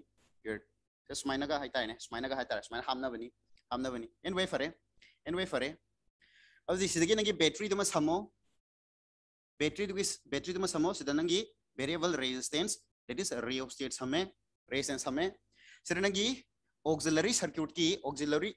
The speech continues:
ꯁꯔꯀ꯭ꯌꯨꯠꯀꯤ ꯕꯦꯇ꯭ꯔꯤ ꯁꯝꯃꯦ꯫ ꯑꯦꯝ ꯑꯦꯐ ꯑꯃ ꯁꯝꯃꯦ꯫ ꯑꯗꯨ ꯅꯪꯒꯤ ꯀꯩꯅꯣꯗꯣ ꯁꯤꯗꯒꯤ ꯁꯝꯒꯗꯕ, ꯁꯤꯗꯒꯤ ꯑꯣꯏꯅ, ꯁꯤꯗꯒꯤ ꯑꯣꯏꯅ ꯁꯝꯃꯛꯀꯗꯕ꯫ ꯁꯤ ꯈꯛꯇꯪ ꯁꯦꯝꯗꯣꯛ, ꯁꯦꯝꯗꯣꯛ, ꯁꯦꯝꯗꯣꯛ, ꯁꯦꯝꯗꯣꯛ꯫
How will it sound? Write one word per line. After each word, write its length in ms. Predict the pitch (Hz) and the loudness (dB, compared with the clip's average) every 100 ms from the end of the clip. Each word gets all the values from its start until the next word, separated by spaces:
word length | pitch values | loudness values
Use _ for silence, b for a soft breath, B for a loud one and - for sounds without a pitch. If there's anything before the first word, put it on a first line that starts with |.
| - | -8
ꯁꯔꯀ꯭ꯌꯨꯠꯀꯤ 420 | - 131 147 196 | -6 -2 -2 2
ꯕꯦꯇ꯭ꯔꯤ 300 | 151 131 175 | 2 2 0
ꯁꯝꯃꯦ꯫ 240 | - 165 175 - _ - | 0 0 0 -4 _ -2
ꯑꯦꯝ 120 | 165 | 2
ꯑꯦꯐ 140 | 156 | 2
ꯑꯃ 100 | 165 | 2
ꯁꯝꯃꯦ꯫ 260 | 156 120 123 147 _ _ b b b b | 0 -2 -4 -6 _ _ b b b b
ꯑꯗꯨ 100 | 196 | -2
ꯅꯪꯒꯤ 180 | 247 254 - | 2 2 4
ꯀꯩꯅꯣꯗꯣ 320 | 190 180 220 | 4 8 6
ꯁꯤꯗꯒꯤ 280 | 170 175 202 | 6 4 4
ꯁꯝꯒꯗꯕ, 460 | 175 147 139 131 | 4 4 4 0
ꯁꯤꯗꯒꯤ 240 | 120 131 147 | -2 -2 0
ꯑꯣꯏꯅ, 160 | 143 143 _ _ _ _ | 0 -2 _ _ _ _
ꯁꯤꯗꯒꯤ 220 | - 147 | -4 0
ꯑꯣꯏꯅ 200 | 180 165 220 - _ _ _ _ _ - | 4 4 2 -2 _ _ _ _ _ -8
ꯁꯝꯃꯛꯀꯗꯕ꯫ 500 | 131 117 127 135 117 - _ | -4 -2 0 -2 -4 -12 _
ꯁꯤ 1000 | - 143 160 165 165 120 117 123 - 151 | -8 -4 0 0 -2 -4 -4 -6 -6 -6
ꯈꯛꯇꯪ 180 | 165 160 | -6 -4
ꯁꯦꯝꯗꯣꯛ, 280 | 151 147 | -2 -2
ꯁꯦꯝꯗꯣꯛ, 0 | |
ꯁꯦꯝꯗꯣꯛ, 220 | - 156 165 | -4 -6 -4
ꯁꯦꯝꯗꯣꯛ꯫ 280 | 147 143 | -2 -2